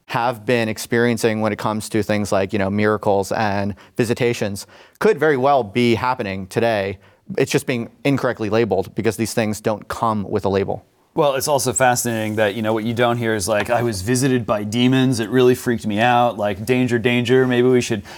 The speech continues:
Speaker 2: rethink what we're doing here."
Speaker 1: That's right as well. That's, that's equally plausible,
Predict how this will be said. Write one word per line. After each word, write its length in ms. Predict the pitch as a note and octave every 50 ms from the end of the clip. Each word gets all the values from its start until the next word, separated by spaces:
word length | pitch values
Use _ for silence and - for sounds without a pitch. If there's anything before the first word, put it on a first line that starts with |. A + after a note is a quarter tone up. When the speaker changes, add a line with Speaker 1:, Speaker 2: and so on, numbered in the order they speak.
| - - -
Speaker 2:
rethink 460 | C3 D3 C#3+ - - C#3 C3 B2 B2
what 100 | C3 A2
we're 100 | A2 A#2
doing 280 | G#2 B2 C3+ C3 A#2+ A#2
here." 180 | G2+ E2+ - - - -
Speaker 1:
That's 220 | - C#3+ B2+ - C#3
right 120 | C3 A#2+
as 120 | A2 G#2+ C3+
well. 260 | C#3+ B2 F2+ F2 G2 - - - _ _ _ _ _
That's, 360 | B2+ A#2 C#3 C#3 C#3+ - B2+ A#2 -
that's 680 | - - - B2+ A#2 G#2+ D3 D3+ D3+ - - - - -
equally 320 | - E3+ E3 D#3+ D#3 C3+ B2
plausible, 760 | - - C#3 C3 C#3 C#3 B2+ A#2+ F#2+ G2 F#2+ G2+ G#2 -